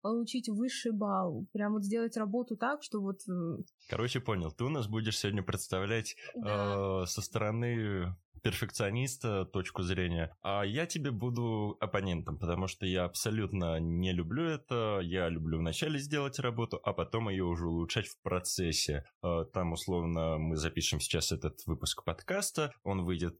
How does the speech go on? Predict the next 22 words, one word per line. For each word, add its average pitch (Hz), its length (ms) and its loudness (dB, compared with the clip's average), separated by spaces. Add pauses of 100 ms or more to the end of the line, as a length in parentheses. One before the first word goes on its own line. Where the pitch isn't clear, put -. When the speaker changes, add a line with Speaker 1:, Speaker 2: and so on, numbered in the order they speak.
Speaker 2:
посредственно, 139 800 -2
а - 160 0
следующий 160 540 0
у 101 80 0
нас 127 240 -2
выйдет 101 280 0
чуть-чуть 123 340 0
получше. 82 440 0
Я 110 160 2
не 95 440 2
могу 87 480 0
так 101 300 -2
вот, 80 120 0
чтобы 82 680 2
раз, 104 280 2
э, - 260 -4
и 82 460 2
мы 78 160 2
сделали 87 320 0
его 78 120 -2
слишком 76 460 -2
идеальным. 69 360 -2